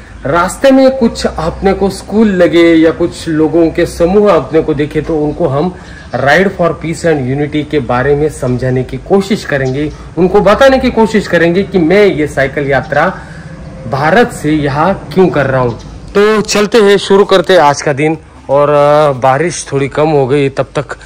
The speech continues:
जल्दी जल्दी distance cover कर लेंगे। पूरा packup कर लिया है साइकिल, क्योंकि बार बार मुझे ये निकालना पड़ता है back cover और वो। तो रेनकोट भी मैंने यही रखा है, क्योंकि अगर तेज़ बारिश आ जाए तो पटक से पहन सके।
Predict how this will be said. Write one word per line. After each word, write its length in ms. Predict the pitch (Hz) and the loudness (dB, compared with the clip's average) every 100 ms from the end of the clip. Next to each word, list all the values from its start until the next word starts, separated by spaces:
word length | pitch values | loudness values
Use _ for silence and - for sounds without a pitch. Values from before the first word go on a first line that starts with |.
| - - | -20 -10
जल्दी 280 | 120 160 170 | -2 0 0
जल्दी 280 | 151 156 147 | 2 0 2
distance 460 | 147 - 175 175 - - - | -2 2 2 2 -6 -20 -4
cover 240 | 156 151 143 | 2 4 4
कर 200 | 151 135 | 4 4
लेंगे। 280 | 139 135 127 | 4 4 0
पूरा 320 | - 156 156 | 0 2 2
packup 400 | - 147 156 - | 4 2 2 -2
कर 180 | 147 139 | -2 0
लिया 160 | 147 | 0
है 60 | 131 | 0
साइकिल, 380 | - 120 135 120 | 0 -2 -2 -2
क्योंकि 280 | 131 123 | -4 -4
बार 300 | 123 131 139 | -2 2 2
बार 180 | 139 139 | 4 2
मुझे 240 | 131 135 131 | 2 -2 -2
ये 300 | 127 131 127 - - - | 0 0 -2 -10 -20 -4
निकालना 380 | 127 123 135 131 | -2 2 4 4
पड़ता 320 | 120 127 117 | 2 0 2
है 120 | 131 120 | 2 4
back 260 | 123 117 | 2 0
cover 400 | - 123 127 123 | 0 2 2 0
और 100 | 127 | -2
वो। 260 | 120 120 127 - - - - - - - | -2 -2 -4 -8 -20 -20 -20 -20 -20 -6
तो 340 | 147 147 147 139 - - | 0 2 2 0 -6 -6
रेनकोट 380 | 143 151 151 170 | 2 2 4 2
भी 100 | 151 | 4
मैंने 260 | 151 147 143 | 4 6 6
यही 260 | 143 156 | 6 6
रखा 240 | 151 143 147 | 4 4 2
है, 60 | |
क्योंकि 280 | 123 135 135 | 2 0 2
अगर 220 | 135 139 | 4 4
तेज़ 260 | 131 147 127 | 2 2 4
बारिश 360 | 135 131 135 139 | 4 4 2 2
आ 120 | 127 | 2
जाए 240 | 131 139 - - - - - | 4 2 0 -10 -20 -12 0
तो 160 | 175 185 - - - - - - - - - - | 0 0 -12 -20 -20 -20 -20 -20 -20 -20 -20 -4
पटक 280 | 147 170 - | -2 -2 -4
से 140 | - | -2
पहन 300 | - 160 147 | 0 4 4
सके। 300 | 139 131 120 | 4 0 -2